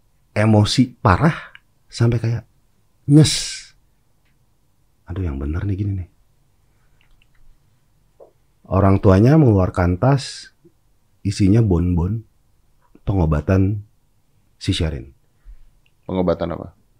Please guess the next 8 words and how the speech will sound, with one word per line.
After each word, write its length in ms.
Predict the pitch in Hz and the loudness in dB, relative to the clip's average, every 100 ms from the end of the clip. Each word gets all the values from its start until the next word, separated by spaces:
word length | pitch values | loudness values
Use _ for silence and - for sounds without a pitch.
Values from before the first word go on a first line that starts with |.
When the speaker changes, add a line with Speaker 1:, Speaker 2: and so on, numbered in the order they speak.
| - - _ | -20 -20 _
Speaker 1:
Dia 240 | 85 92 92 | -2 0 0
punya 540 | 90 78 73 71 62 _ _ - | 0 -2 -2 -6 -10 _ _ -6
keadaan 680 | 95 82 73 78 73 67 _ | -2 -2 -2 -4 -8 -12 _
mental 400 | - 85 80 78 | -6 -4 -2 -4
yang 160 | 73 71 69 | -4 -6 -8
tidak 220 | 87 73 | -8 -8
stabil. 400 | - 82 69 65 - _ _ _ _ _ _ _ _ _ _ _ _ _ _ _ _ _ _ _ _ _ _ _ _ _ _ _ _ - | -8 -10 -10 -12 -16 _ _ _ _ _ _ _ _ _ _ _ _ _ _ _ _ _ _ _ _ _ _ _ _ _ _ _ _ -10
Gitu. 280 | 78 - | -8 -8